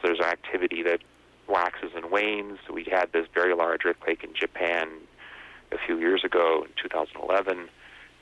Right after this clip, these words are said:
and activity that followed on that, um, in Japan as well. Um, so earthquakes are known to cluster,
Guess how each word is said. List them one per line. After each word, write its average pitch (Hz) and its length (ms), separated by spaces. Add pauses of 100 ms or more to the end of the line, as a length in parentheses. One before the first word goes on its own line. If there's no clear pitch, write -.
(120)
and 85 240
activity 87 540
that 82 140 (100)
followed 90 340
on 82 280
that, 85 340 (560)
um, 85 280 (920)
in 92 100
Japan 87 400 (300)
as - 140
well. 87 340 (840)
Um, 85 300 (1900)
so 98 140 (500)
earthquakes 110 400
are 98 60
known 90 240
to 95 60
cluster, 85 640